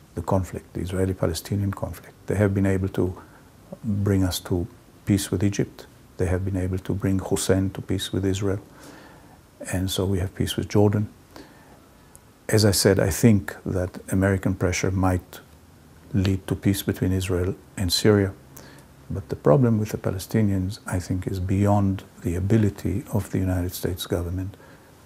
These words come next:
to achieve, even if they put very heavy pressure on,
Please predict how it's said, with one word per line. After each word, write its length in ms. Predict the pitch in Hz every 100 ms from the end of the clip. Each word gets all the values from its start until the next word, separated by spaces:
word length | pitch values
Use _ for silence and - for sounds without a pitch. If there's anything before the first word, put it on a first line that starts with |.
| -
to 320 | - 101 98 - - - - - - - - - -
achieve, 540 | 104 - 98 95 151 -
even 320 | - 104 101 98
if 140 | 98
they 260 | 95 101 98 - - -
put 180 | 104 101
very 280 | 98 98 101
heavy 200 | 107 101
pressure 360 | - 104 -
on, 260 | 95 90